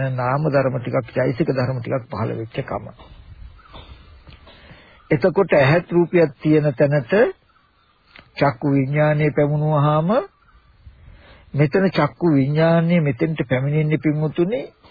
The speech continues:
නාම රූප කියන නාම කියන ධර්මතා ටික උපද්දණ්ඩයි නාම කියන ධර්මතා ටික හදණ්ඩයි මිසක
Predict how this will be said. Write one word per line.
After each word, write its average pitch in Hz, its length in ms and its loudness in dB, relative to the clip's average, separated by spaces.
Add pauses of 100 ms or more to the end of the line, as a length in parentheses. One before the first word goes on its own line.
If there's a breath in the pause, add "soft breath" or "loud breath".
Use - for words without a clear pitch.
(340 soft breath)
නාම 147 520 2
රූප 175 380 2
කියන 156 380 0
නාම 170 500 2
කියන 208 260 0
ධර්මතා 175 540 2
ටික 185 200 -2
උපද්දණ්ඩයි 160 800 2
නාම 160 440 2
කියන 180 260 0
ධර්මතා 160 520 0
ටික 165 200 -4
හදණ්ඩයි 156 560 2
මිසක 165 380 0